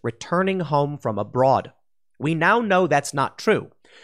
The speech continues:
We know that individuals who are suspected of being in contact with someone with covid or of having covid are taken from their homes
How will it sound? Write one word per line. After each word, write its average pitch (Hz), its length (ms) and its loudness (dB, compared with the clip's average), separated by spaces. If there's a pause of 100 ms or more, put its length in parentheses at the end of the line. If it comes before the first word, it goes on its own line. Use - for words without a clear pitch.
(180)
We 170 180 2
know 190 280 4
that 156 240 0
individuals 139 760 0
who 131 100 -2
are 127 80 2
suspected 156 560 -2
of 147 160 -2
being 135 160 -2
in 117 80 -6
contact 170 520 0
with 175 100 -4
someone 160 180 -2
with 165 100 -4
covid 117 360 -2 (320)
or 165 400 8
of 135 100 -2
having 135 300 0
covid 160 360 2 (300)
are 139 140 2
taken 190 420 0
from 175 300 0
their 139 220 2
homes 208 920 0